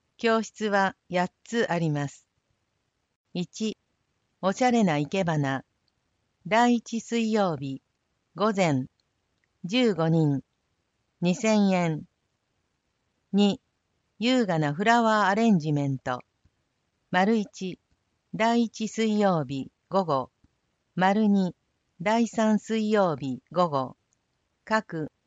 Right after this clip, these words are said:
二十四人。いずれも三千円。三、サボテンと多肉植物。丸一、第一金曜日午前。丸二、第二水曜日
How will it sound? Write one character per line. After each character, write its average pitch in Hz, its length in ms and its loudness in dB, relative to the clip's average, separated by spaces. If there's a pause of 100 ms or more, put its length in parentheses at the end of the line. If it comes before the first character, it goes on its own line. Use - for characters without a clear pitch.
(120)
二 226 180 6
十 185 260 -2
四 143 200 0
人。 151 320 2 (720)
い 196 140 -2
ず 226 120 0
れ 220 140 2
も 196 380 0
三 190 340 2
千 170 320 2
円。 143 260 -2 (1200)
三、 202 440 0 (580)
サ 202 200 0
ボ 247 160 2
テ 240 180 2
ン 226 100 4
と 214 220 -2
多 190 140 0
肉 226 260 2
植 214 320 -6
物。 135 420 -10 (920)
丸 196 280 2
一、 185 440 -6 (580)
第 240 280 4
一 220 240 -4
金 220 260 4
曜 185 260 2
日 127 260 -6 (220)
午 190 180 0
前。 151 360 -2 (720)
丸 208 320 4
二、 196 280 2 (480)
第 226 300 4
二 226 160 6
水 226 340 -4
曜 202 280 2
日 135 260 -10